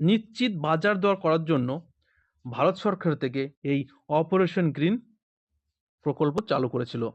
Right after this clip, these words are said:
বা শুরু করেছিল। নিচের কোন জোড়াটি সঠিক? তো দেখো, খাজুরাহো মন্দির অন্ধ্রপ্রদেশ, কিন্তু খাজুরাহো কি মধ্যপ্রদেশে, ঠিক আছে? লিঙ্গরাজ মন্দির উড়িষ্যা,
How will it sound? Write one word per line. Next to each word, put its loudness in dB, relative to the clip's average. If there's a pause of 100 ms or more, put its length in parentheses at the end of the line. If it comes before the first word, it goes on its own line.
(160)
বা 0
শুরু -4
করেছিল। -2 (2000)
নিচের 2 (260)
কোন 4
জোড়াটি 2
সঠিক? -2 (1080)
তো 2
দেখো, 0 (220)
খাজুরাহো 2
মন্দির 4
অন্ধ্রপ্রদেশ, 0 (480)
কিন্তু 0
খাজুরাহো 0
কি -6 (320)
মধ্যপ্রদেশে, -2
ঠিক -4
আছে? 0 (600)
লিঙ্গরাজ 4
মন্দির 2 (1040)
উড়িষ্যা, 0